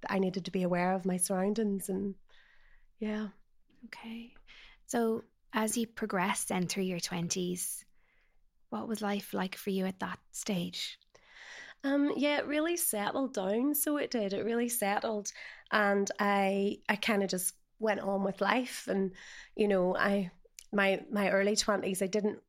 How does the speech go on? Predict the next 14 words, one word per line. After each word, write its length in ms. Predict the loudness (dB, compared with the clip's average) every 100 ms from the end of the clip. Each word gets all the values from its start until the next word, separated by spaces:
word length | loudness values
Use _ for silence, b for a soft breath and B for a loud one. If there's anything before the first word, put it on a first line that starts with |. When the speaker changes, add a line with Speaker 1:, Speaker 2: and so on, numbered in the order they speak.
| -2
Speaker 1:
really, 560 | 2 4 4 4 4
I, 260 | 4 2 0
I 20 |
wanted, 440 | 2 2 2 0 4 2 B B B B B 0
I 80 | 2
was 140 | 6
a 60 | 6
musician 580 | 6 4 4 4 4
who 160 | 4 2
was 180 | 0 0
too 220 | 2 2
scared 560 | 0 0 2 2 0 -6
to 100 | -6
sing. 460 | 0 0 0 -4